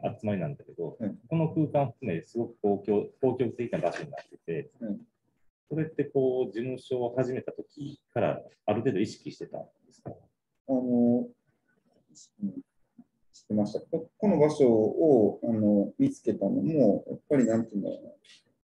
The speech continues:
Speaker 2: うな。とにかく一棟で借りられるところっていう縛りにしたんですね。ワンフロアとかにしちゃうと、もう候補が上がりすぎて、決め手に欠けるなと思ったんで。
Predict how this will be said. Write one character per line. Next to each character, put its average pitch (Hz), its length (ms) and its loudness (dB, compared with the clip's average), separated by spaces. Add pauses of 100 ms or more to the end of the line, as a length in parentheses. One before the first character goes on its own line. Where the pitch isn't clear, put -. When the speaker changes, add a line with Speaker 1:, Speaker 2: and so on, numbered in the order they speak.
(120)
Speaker 2:
う - 40 -20
な。 - 60 -20 (1160)
と 127 60 6
に 120 140 6
か - 40 -14
く - 60 -4
一 170 140 -6 (340)
棟 190 520 8 (1000)
で 175 120 6
借 143 200 6
り 135 60 6
ら 135 80 12
れ 131 100 8
る 127 160 4
と - 80 -8
こ 120 120 0
ろ 131 220 2
っ - 40 -20
て 120 80 -2
い 110 40 4
う 101 40 0
縛 110 260 0
り 98 80 -2 (680)
に 113 120 -10
し - 100 -20
た 101 140 -8
ん - 40 -20
で - 80 -20
す - 120 -20
ね。 - 80 -20 (260)
ワ 180 180 2
ン 208 160 2
フ 214 60 -2
ロ 202 220 8
ア 107 80 4
と 104 80 -2
か 101 100 0
に 101 60 -2
し - 60 -8
ち - 80 -4
ゃ 107 40 2
う 98 100 -6
と、 107 100 -8
も 107 140 -6
う - 60 -16
候 185 140 4
補 120 140 4
が 107 100 2
上 120 140 0
が 123 40 -2
り 123 60 -6
す 117 120 -16
ぎ 101 100 -8
て、 90 460 -6 (840)
決 151 100 -6
め 147 100 -4
手 143 140 -4
に 135 140 -4
欠 131 120 -8
け 127 80 0
る 117 120 -2
な 117 100 2
と - 160 -8
思 90 120 -6
っ - 140 -16
た - 60 -20
ん - 140 -20
で。 - 220 -16